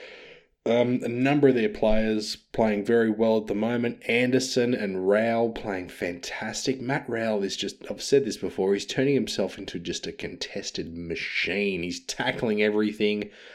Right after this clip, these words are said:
He's just putting his head over the ball. He is, he is a pure, honest footballer. He's reminding me a bit of Joel Selwood, the way that he's playing at the moment, which is obviously pretty high praise.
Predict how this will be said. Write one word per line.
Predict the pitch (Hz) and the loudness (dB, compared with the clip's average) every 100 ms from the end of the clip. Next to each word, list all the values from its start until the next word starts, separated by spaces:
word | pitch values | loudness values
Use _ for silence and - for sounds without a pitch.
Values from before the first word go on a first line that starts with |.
| - - | -14 -4
He's | 113 - | -4 -4
just | - | -2
putting | - 131 | 4 4
his | 110 98 | 4 -2
head | - 104 | 0 0
over | 101 | 0
the | 95 | -2
ball. | 92 98 98 | 0 2 2
He | 104 131 | 4 4
is, | 107 - _ - | 2 -2 _ -6
he | 117 | -2
is | 117 107 | 0 0
a | - _ _ _ - | -2 _ _ _ -14
pure, | - - - 123 117 113 107 104 - _ _ _ - | -12 -10 -2 0 2 4 2 0 -14 _ _ _ 0
honest | 123 107 101 - | 2 2 0 -2
footballer. | 101 82 95 87 85 | -4 -2 0 0 0
He's | 110 127 | 4 6
reminding | 139 180 220 | 6 4 4
me | 170 | 2
a | |
bit | 120 | 2
of | 98 | 0
Joel | 87 90 87 | 0 -2 -2
Selwood, | - 85 80 - _ _ _ _ _ _ _ | -2 -2 -2 -8 _ _ _ _ _ _ _
the | - | -2
way | 101 98 | 2 2
that | 92 | 0
he's | 87 | -4
playing | - 95 82 | -4 -2 -2
at | |
the | 85 | -4
moment, | 82 82 78 78 | -6 -6 -6 -8
which | 80 - | -8 -8
is | 92 80 _ - | -8 -10 _ -8
obviously | 98 - - | -6 -6 -8
pretty | 76 - 82 | -6 -6 -6
high | - 92 82 | -4 -2 -4
praise. | - 90 87 87 - | 0 2 2 0 -4